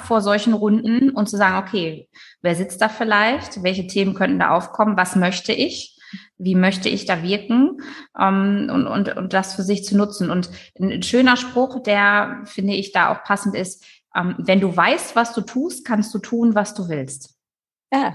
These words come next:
Speaker 2: okay, sehr
Speaker 1: Ja.
Speaker 2: gut. <laughs> Wenn
Speaker 1: Ja.
Speaker 2: du weißt, was du tust, kannst du tun, was du willst.
Speaker 1: Ja.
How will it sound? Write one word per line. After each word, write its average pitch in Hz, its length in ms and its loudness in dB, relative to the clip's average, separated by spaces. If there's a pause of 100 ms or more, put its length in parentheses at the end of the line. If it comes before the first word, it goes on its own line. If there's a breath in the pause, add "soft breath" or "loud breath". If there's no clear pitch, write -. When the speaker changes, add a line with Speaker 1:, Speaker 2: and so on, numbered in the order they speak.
Speaker 2:
okay, - 320 -10 (100)
sehr 226 180 2
Speaker 1:
Ja. 160 100 0
Speaker 2:
gut. 170 180 -10
<laughs> - 680 -2
Wenn 214 120 4
Speaker 1:
Ja. 220 60 6
Speaker 2:
du 185 80 2
weißt, 214 320 2
was 220 180 2
du 202 120 -4
tust, - 380 -4
kannst 202 300 -6
du 202 60 -12
tun, 214 280 -2
was 185 180 -6
du 180 100 -12
willst. 156 320 -8
Speaker 1:
Ja. 185 160 -10